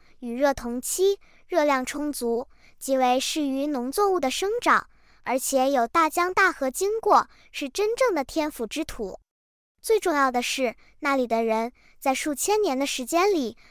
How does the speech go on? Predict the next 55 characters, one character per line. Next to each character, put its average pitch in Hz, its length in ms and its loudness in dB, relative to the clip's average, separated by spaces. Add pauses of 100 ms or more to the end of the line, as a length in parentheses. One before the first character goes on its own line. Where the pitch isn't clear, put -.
被 254 140 -2
无 240 180 -4
数 285 220 -4
异 285 160 -2
族 269 260 -4
所 233 200 -2
征 359 220 -2
服 269 220 -6
过， 254 320 2 (260)
漫 403 180 0
长 277 200 -4
的 262 100 0
历 285 140 -2
史 247 220 -6
中 294 300 0 (100)
一 415 120 4
直 294 200 -4
沿 277 320 0
用 277 240 0
类 302 180 0
似 294 240 -4
于 254 220 -4
如 269 200 -2
同 311 240 -4
元 285 220 -2
朝 254 260 2
把 233 200 -2
人 226 240 -2
划 285 200 0
分 285 200 -4
为 262 180 0
蒙 269 300 -4
古、 226 300 -6 (220)
色 415 300 0
目、 285 300 0 (240)
北 214 240 0
人、 208 280 -4 (180)
南 262 220 -4
人 339 200 0
的 294 100 0
制 359 220 -2
度， 247 280 -2 (280)
被 247 120 0
称 277 240 -6
作 269 280 4
种 220 200 -4
姓 359 240 -2
制 339 220 -4
度， 233 260 -4 (280)
所 254 200 -2
以 254 260 0
那 285 200 0
里 262 80 -2
的 233 160 0
人 233 260 -2